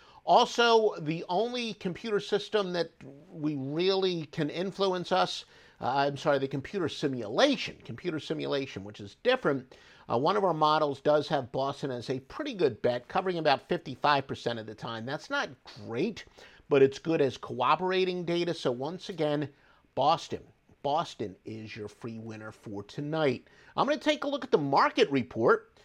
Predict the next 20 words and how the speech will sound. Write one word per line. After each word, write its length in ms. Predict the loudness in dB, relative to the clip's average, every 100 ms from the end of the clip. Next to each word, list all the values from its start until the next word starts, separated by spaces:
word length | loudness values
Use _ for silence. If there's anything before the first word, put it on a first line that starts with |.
| _ _
from 200 | 2 2
Joe 200 | 4 6
Duffy's 340 | 6 4 0
Picks 260 | -6 -6 -4
at 100 | -4
offshore 400 | -2 -4 -4 -8
insiders 800 | -6 -8 -10 -6 -6 -6 -8 -12 -8
dot 320 | -4 -4 -6
com 400 | -14 -10 -8 -8
in 160 | -8 -10
a 140 | -10
moment. 420 | -10 -10 -8 -8 -10 _ _ -4
Major 280 | -2 -2 -2
League 180 | -2
Baseball 440 | -2 -4 -4 -2 -2
angles. 500 | -2 -2 -4 -8 -12 -20 _ _ -6
When 120 | -4
Yu 160 | -4 2
Darvish 540 | 4 4 2 -6 -8
starts, 480 | 0 4 4 2